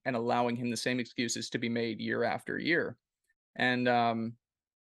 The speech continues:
I'll be completely honest, I, I'm a pretty rational Colts fan.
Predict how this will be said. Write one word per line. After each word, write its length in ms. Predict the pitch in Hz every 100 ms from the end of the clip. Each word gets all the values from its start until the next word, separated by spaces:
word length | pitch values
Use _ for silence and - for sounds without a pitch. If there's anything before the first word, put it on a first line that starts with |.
| _ _ _ -
I'll 120 | 175
be 120 | 190
completely 400 | 185 160 185 160
honest, 260 | 160 165 -
I, 200 | 139 -
I'm 200 | - 196
a 80 | 226
pretty 420 | - - 170 151
rational 640 | 131 131 135 139 139 123 123
Colts 380 | - 123 -
fan. 320 | - 73 -